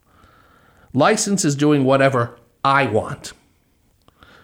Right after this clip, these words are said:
That's akin to an illustration that Jesus gave in Matthew twelve,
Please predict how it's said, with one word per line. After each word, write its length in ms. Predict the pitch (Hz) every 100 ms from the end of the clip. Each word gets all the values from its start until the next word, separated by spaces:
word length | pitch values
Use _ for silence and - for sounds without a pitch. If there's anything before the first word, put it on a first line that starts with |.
| _ _ _ _ -
That's 280 | 151 185 180
akin 340 | 175 175 170
to 120 | 165 147
an 80 |
illustration 640 | 147 143 123 - 143 139 127
that 100 | 123
Jesus 420 | 117 135 131 120
gave 260 | 127 123 117
in 100 | 113
Matthew 440 | 120 127 131 120
twelve, 560 | - - 127 117 110